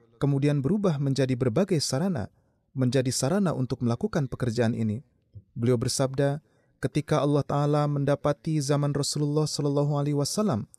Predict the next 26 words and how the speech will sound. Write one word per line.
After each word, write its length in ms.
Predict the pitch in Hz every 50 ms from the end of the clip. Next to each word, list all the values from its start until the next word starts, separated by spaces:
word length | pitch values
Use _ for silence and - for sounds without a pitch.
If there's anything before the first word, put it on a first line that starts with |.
| _ _ _ _ _ _ -
tenggelam 480 | 135 123 117 127 135 139 147 147 147 143
dalam 260 | 143 143 147 143 143
kegelapan 560 | - - 139 127 127 147 202 - 240 202 170
dan 140 | 139 127 127
kesesatan, 720 | - - - - - - 196 214 - 151 107 92 - - _ _ _ _ _ _ _ _ _ -
dan 180 | 123 123 127 131 -
saat 240 | - 117 117 -
itu 400 | - 143 - - 151 147 147 147 156 - - _ _ _ - - _ _ _ _ _ -
awan 280 | 131 131 135 127 131 131
tebal 400 | - 143 135 151 151 151 151 147
kesesatan 640 | - - - 147 - - 147 143 - 156 151 151
dan 160 | 147 151 147 151
kegelapan 560 | - 147 127 143 143 147 - - 156 156 151
menyelimuti 560 | 151 147 151 151 143 143 151 151 147 - 156
dunia 400 | 131 139 147 190 233 220 160 131
dari 240 | 120 131 127 135 127
segala 400 | - - 120 127 190 226 220 214
penjuru, 480 | - 143 123 117 117 107 104 101 113 - _ _ _ _ _ _ _ _ _ _ 131
maka 400 | 127 131 139 - - 147 143 143
pada 240 | - 147 139 139
saat 240 | - - 135 131 -
itu, 400 | - 139 - - 147 143 147 151 156 - _ _ _ _ _ _ _ -
untuk 320 | 139 139 - 147 - -
menghilangkan 640 | 135 123 117 123 120 123 135 147 - - 151 147 151
kegelapan 560 | 147 151 139 123 147 147 143 - 156 156 151
tersebut 500 | - 156 - - - - - 160 120 107